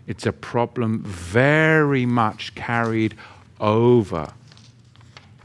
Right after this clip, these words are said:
into the church. And I'm not banging on the church just to bang on the church. It's contextually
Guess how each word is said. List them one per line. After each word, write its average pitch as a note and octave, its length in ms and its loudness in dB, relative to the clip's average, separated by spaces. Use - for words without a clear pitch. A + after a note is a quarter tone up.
into G#2+ 260 -2
the G#2+ 140 -4
church. - 680 -10
And E3+ 140 -6
I'm F#3 180 -2
not D#3+ 240 -4
banging B2 380 -2
on A#2+ 160 -4
the A2+ 80 -4
church A2+ 520 -6
just - 280 -10
to G#2+ 60 -6
bang G#2+ 260 -4
on F#2+ 160 -6
the F2+ 80 -8
church. G#2+ 500 -8
It's - 160 -18
contextually A2 1000 -6